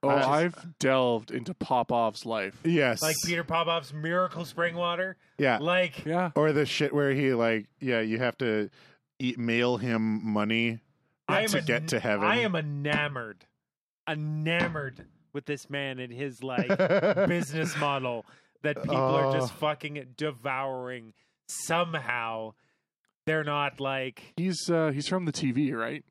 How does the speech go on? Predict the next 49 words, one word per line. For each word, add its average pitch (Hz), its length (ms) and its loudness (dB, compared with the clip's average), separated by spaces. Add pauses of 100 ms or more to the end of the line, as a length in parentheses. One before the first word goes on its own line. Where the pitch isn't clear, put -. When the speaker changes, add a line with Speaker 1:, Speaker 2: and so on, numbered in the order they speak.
(120)
Speaker 1:
He 143 80 -8
used 135 140 -6
to 151 60 -6
be 139 120 0
a 127 40 0
televangelist. 120 920 -2
He 143 60 2
was - 100 4
Speaker 3:
Yeah. - 20 0
Speaker 1:
the 143 80 2
one 143 160 4
on 135 80 0
T 139 140 -2
V 135 140 2
who'd 131 140 2
gone 135 160 2
around, 127 280 0
you 120 80 -6
know. 123 200 -4 (320)
Speaker 2:
And 143 160 0
he 143 160 0
was, 139 300 0
he 131 100 -2
was 120 140 -4
banned 113 400 0
from 104 180 -4
doing 98 220 0
a 98 60 -4
bunch 92 200 -4
of - 80 -10
shit, 98 180 -4
actually. 95 580 -6 (100)
Speaker 1:
Well, 165 120 4
he 170 120 2
got, 160 320 4
he, 143 340 0
uh, 123 300 4
he 147 120 -10
got 135 200 0
caught, 131 380 2 (500)
um, 113 580 -6 (640)
by 120 140 2
James 120 260 0
Randi 120 420 0 (280)
of 131 80 -14
the 117 140 -2
James 120 280 -2
Randi 120 220 -4
Foundation, 120 640 -10